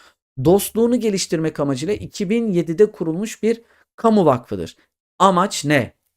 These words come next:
Ben bunu şöyle tutun diyorum aklınızda. Yunus Emre Türkçe şiirler yazmıştır değil mi arkadaşlar? O zaman bunu bilelim. Türkiye'yi,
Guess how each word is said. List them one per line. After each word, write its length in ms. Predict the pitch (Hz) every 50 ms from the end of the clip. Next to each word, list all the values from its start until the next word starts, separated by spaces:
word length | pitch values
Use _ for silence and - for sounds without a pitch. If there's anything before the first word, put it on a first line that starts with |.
| _ _ _ -
Ben 200 | 180 180 165 156
bunu 140 | 143 165 -
şöyle 260 | - 151 151 143 139
tutun 300 | - - - - 123 113
diyorum 220 | 113 107 104 104
aklınızda. 480 | 104 98 - - 117 120 120 110 107 110
Yunus 300 | 113 143 165 170 - -
Emre 360 | 160 165 170 175 170 170 175 - _ _ _ - -
Türkçe 380 | - - 202 180 - - 156 135
şiirler 420 | - - 127 120 113 113 117 113
yazmıştır 600 | 113 113 110 107 104 104 101 - - - 110 107
değil 120 | 147 190 233
mi 80 | 208
arkadaşlar? 760 | 143 117 98 - 101 95 92 - - - - - - _ _ _ _ _ _ _ _ _ _ _ _ -
O 100 | 190 220
zaman 360 | 214 196 160 147 135 120 123
bunu 220 | 143 170 180 147
bilelim. 280 | 131 117 120 107 98 92
Türkiye'yi, 580 | - - 208 196 170 - - 117 107 98 92